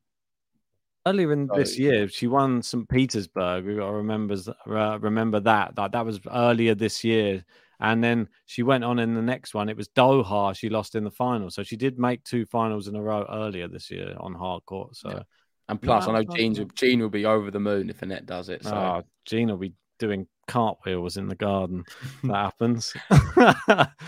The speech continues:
Speaker 1: Right, let's move on to the next one anyway. This one, the Jasmine Open.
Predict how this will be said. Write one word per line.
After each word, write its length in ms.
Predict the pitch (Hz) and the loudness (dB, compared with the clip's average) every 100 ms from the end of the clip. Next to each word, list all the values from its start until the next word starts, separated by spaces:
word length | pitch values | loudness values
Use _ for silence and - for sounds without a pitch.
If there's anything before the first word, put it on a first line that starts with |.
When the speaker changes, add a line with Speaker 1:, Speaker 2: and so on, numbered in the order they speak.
| - - - - | -18 -20 -20 -6
Speaker 1:
Right, 400 | 120 135 131 120 127 | 4 8 10 10 6
let's 220 | 135 - | 2 4
move 240 | 139 135 | 6 6
on 140 | 131 127 | 6 4
to 120 | 131 | 4
the 100 | 117 | 4
next 360 | 123 123 - - | 6 4 0 2
one 220 | 117 117 | 4 4
anyway. 640 | 123 120 120 120 120 120 | 2 2 4 4 4 0
This 200 | 131 135 | -2 -4
one, 140 | 147 123 | 0 0
the 80 | 113 | 0
Jasmine 600 | - 160 160 131 143 131 | 0 2 2 2 2 4
Open. 560 | 131 127 135 131 123 | 4 2 2 2 0